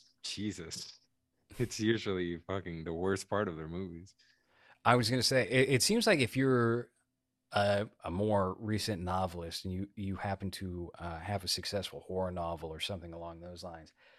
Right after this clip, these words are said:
Speaker 2: uh, you only really get optioned for a feature now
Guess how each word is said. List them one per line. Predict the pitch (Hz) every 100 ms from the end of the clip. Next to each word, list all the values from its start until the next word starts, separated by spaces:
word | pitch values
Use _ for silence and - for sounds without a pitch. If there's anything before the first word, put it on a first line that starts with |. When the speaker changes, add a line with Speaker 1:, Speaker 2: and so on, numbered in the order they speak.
| _ _ _
Speaker 2:
uh, | - 101 101 - _
you | 120 -
only | 117 165 220 165
really | 127 131
get | 110 110 -
optioned | 92 127 - 101 87 85 - _ _ _ _ _
for | - 110
a | 95
feature | - 123 160 - 92 76 - _ -
now | 101 123 117 80 76